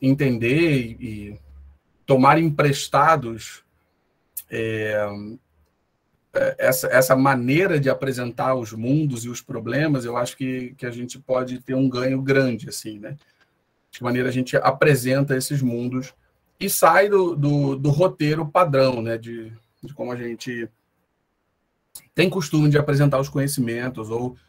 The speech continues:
como a gente reproduz a maneira como a gente aprendeu, né? É, até alguma, eu, eu tô vendo alguns comentários aqui no,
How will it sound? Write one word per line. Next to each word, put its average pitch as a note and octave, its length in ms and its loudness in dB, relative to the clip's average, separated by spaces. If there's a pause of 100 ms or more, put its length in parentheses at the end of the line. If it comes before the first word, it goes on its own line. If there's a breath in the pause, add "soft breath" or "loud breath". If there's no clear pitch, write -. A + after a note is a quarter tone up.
(260 soft breath)
como C3 160 2
a C3+ 40 4
gente C#3 220 0
reproduz C3+ 720 2
a C3+ 80 4
maneira B2+ 300 0
como C3 180 -2
a - 20 -4
gente B2 540 -8
aprendeu, A#2+ 600 -2
né? A#2+ 100 -14 (1600)
É, A2+ 380 -2 (1500 soft breath)
até - 200 0
alguma, D3+ 640 4
eu, C3 200 -4
eu D3 80 0
tô D3+ 100 -4
vendo F3+ 160 2
alguns E3 240 -2
comentários C#3+ 760 0
aqui C3 240 -8
no, A#2 420 -4